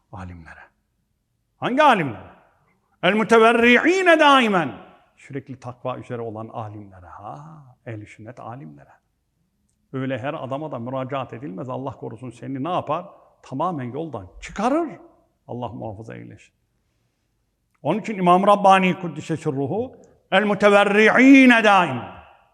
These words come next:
Sürekli takva üzere olan, şey, takva üzere olan alimlere sürekli müracaat etmek lazım. Müracaatımız hep onlara olmalı, başkalarına gitmemeliyiz.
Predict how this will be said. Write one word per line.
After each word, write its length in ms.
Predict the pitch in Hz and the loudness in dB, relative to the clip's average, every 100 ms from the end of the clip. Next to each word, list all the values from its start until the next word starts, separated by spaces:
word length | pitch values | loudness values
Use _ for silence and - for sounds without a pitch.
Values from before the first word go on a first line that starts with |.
| _ _ _ | _ _ _
Sürekli 440 | - 208 240 240 220 | -2 0 2 0 0
takva 420 | 233 269 240 254 | 0 2 2 2
üzere 260 | 190 220 | 2 2
olan, 240 | 185 165 117 - - _ | 2 0 -4 -14 -20 _
şey, 160 | - 190 - | -6 -6 -6
takva 480 | - 196 196 233 262 | 0 0 4 2 2
üzere 240 | 220 214 214 | 2 2 4
olan 320 | 202 190 170 | 4 4 4
alimlere 760 | 151 202 208 220 214 233 240 - - | 4 4 4 2 2 2 -2 -8 -16
sürekli 580 | - 330 453 453 - 349 | -4 6 6 6 2 -2
müracaat 520 | 330 277 254 226 196 | 4 4 4 2 0
etmek 320 | 175 143 127 | -4 -10 -12
lazım. 260 | 123 110 _ _ | -16 -16 _ _
Müracaatımız 560 | 123 131 139 139 151 139 | -8 -6 -4 -6 -8 -10
hep 140 | 175 | -10
onlara 300 | 143 143 143 | -6 -6 -6
olmalı, 320 | 139 127 127 | -8 -8 -10
başkalarına 480 | 127 - 143 139 143 | -12 -12 -8 -6 -6
gitmemeliyiz. 720 | 143 139 139 139 135 127 120 | -10 -12 -10 -8 -8 -10 -14